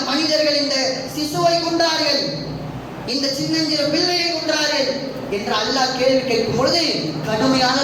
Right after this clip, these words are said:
ஒரு தண்டனை. இதை ஒரு விசாரணையாக வைத்திருக்கிறான் என்றால், இதை ஒரு கேள்வியாக வைத்திருக்கிறான் என்றால், அப்போ இந்த கொலை, தற்கொலை தன்னுடைய குழந்தையாகவே இருந்தாலுமே கொல்லக்கூடிய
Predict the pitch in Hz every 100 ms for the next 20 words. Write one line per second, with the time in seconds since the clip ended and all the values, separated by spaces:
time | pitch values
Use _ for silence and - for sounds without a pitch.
0 | 254 226 233 233 214 214 269 269 240 240
1 | 233 302 285 269 269 320 302 277 - -
2 | 226 - 262 254 233 226 202 196 269 349
3 | - - - 254 294 294 277 277 269 302
4 | 302 302 285 285 254 247 233 240 226 208
5 | 196 208 339 - - 156 - 196 214 220
6 | 220 202 202 208 254 285 302 - 302 -
7 | 240 240 247 262 302 302 302 - - -
8 | 214 285 294 294 285 269 262 269 277 277
9 | 269 277 294 320 330 330 330 330 - -
10 | - - - 233 277 285 233 233